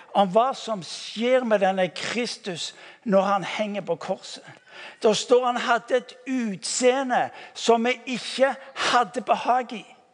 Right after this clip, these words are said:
Når Kristus henger på korset, så har han ditt utseende. Han har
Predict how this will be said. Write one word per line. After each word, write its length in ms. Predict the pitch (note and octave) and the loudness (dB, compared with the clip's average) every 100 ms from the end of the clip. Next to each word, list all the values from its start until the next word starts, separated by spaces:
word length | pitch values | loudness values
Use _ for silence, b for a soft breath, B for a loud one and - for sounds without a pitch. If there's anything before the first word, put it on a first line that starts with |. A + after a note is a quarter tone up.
| _ _ _ _ _ _ _ _ _ _ B B | _ _ _ _ _ _ _ _ _ _ B B
Når 240 | - A3 G#3+ | 2 4 4
Kristus 840 | - - D4+ C#4+ - - C4+ G#3 - | 0 -2 0 0 -4 -8 -6 -4 -4
henger 420 | - B3+ C#4 B3+ | 0 0 0 -4
på 180 | G3 G#3 | -2 -2
korset, 480 | - A#3+ G#3 - - | 0 -2 -2 -8 0
så 120 | A3 | 2
har 200 | G#3 G#3+ | 2 0
han 140 | G3+ - | -2 -2
ditt 240 | G#3 - | -8 -8
utseende. 480 | F#3+ D3+ G#3 G3 C4 - _ _ _ _ _ _ _ _ _ _ _ _ _ _ _ _ _ _ _ _ B B B B | -12 -10 -8 -8 -10 -20 _ _ _ _ _ _ _ _ _ _ _ _ _ _ _ _ _ _ _ _ B B B B
Han 220 | G#3+ A#3 | 2 2
har 300 | G3+ A#3 A3 | 2 0 0